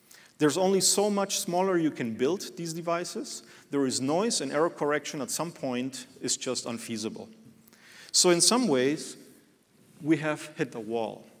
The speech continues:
Now, there's another thing that a lot of people don't talk about, and that is that a petaflop computer is something that you see all over the world.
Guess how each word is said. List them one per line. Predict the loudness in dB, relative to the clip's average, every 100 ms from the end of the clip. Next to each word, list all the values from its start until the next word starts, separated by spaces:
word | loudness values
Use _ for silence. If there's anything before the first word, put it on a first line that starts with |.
| 0
Now, | 4
there's | 6 6
another | 4 2 2
thing | 0 0
that | 2
a | 2
lot | 0
of | -2
people | -6 -4 -2
don't | -2 0
talk | 0 0
about, | -2 -2 -2
and | -2 0
that | 0
is | 0 0
that | 0 0 -4 -12
a | -8
petaflop | -4 -2 -4 -2 -2 -2
computer | -8 -6 -2 0 0
is | -4
something | -4 -6 -4
that | -4 -4
you | -4
see | -4 -4 -8 -10 -8
all | -2 0
over | 2 0
the | -2
world. | -2 -2 -4 -16